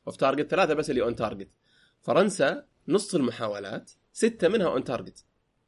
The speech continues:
فالتركيز باين إنه كان أعلى، أعلى، أعلى بكثير لل-، عند المنتخب ال-، المنتخب الفرنسي. كنت بتقول شيء، يوسف؟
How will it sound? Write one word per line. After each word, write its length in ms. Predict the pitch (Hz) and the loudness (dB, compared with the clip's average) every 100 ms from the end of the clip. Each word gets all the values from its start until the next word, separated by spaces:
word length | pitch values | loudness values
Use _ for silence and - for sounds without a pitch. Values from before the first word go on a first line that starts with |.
| _ _ _ _ _ _ _ _ _ - | _ _ _ _ _ _ _ _ _ -10
فالتركيز 540 | 110 123 127 165 156 | -2 0 4 4 6
باين 220 | 131 147 | 6 4
إنه 100 | 143 | 4
كان 160 | 135 143 | 2 2
أعلى، 220 | 147 127 | 2 2
أعلى، 320 | 120 135 123 | 2 2 2
أعلى 400 | 120 117 123 123 | 2 0 0 -2
بكثير 400 | 117 117 110 127 | -2 -6 -4 -4
لل-، 420 | 107 101 98 95 101 | -4 -10 -12 -14 -12
عند 140 | 107 | -10
المنتخب 380 | 110 107 - 104 | -10 -12 -12 -12
ال-، 160 | 101 | -12
المنتخب 380 | 98 101 107 - | -12 -12 -12 -12
الفرنسي. 320 | 104 101 98 | -10 -10 -10
كنت 140 | - 123 | -8 -8
بتقول 180 | 131 143 | -6 -2
شيء، 120 | 143 | 0
يوسف؟ 300 | 135 175 | 2 -2